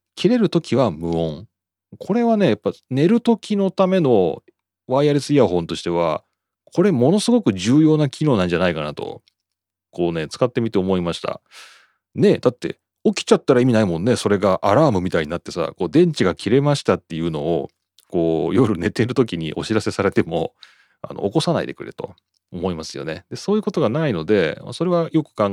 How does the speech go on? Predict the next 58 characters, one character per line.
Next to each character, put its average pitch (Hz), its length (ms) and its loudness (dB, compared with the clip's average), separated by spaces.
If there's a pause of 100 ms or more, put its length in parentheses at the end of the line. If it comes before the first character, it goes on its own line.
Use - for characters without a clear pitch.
え 95 40 2
ら 92 100 0
れ 82 80 -2
て 78 80 -8
る 73 80 -10
な 170 420 0
ー - 20 -10
っ - 40 -12
て 107 100 -4
い - 20 -4
う - 20 -4
ふ - 20 -6
う - 20 -6
に 78 40 -12
ち - 80 -16
ょ - 20 -20
っ - 40 -20
と - 100 -16
感 85 240 -6
心 80 260 -10
し - 180 -12
ま 65 140 -10
し - 100 -14
た。 - 180 -8 (1000)
で、 165 420 4
え 123 400 2
ー、 120 40 -4
使 - 200 -6
っ 226 60 -2
て 247 100 -2
て 170 100 0
ち 151 100 -2
ょ - 20 2
っ 175 60 -6
と 135 140 0
ね、 110 340 2 (120)
あ 76 160 -10
の、 76 80 -10
最 151 220 -2
近 143 160 -6
暑 120 220 -4
く 208 100 -6
な 127 140 0
っ - 60 -10 (120)
て 92 140 -4
き - 120 -20
て 90 520 0
気 - 120 -8
に 117 80 -2
な 117 120 -2
っ - 20 -18
て - 180 -10
ん 71 80 -12
の 71 80 -14
が、 80 240 -2 (440)
こ - 120 -6
れ 156 80 2
は 147 240 2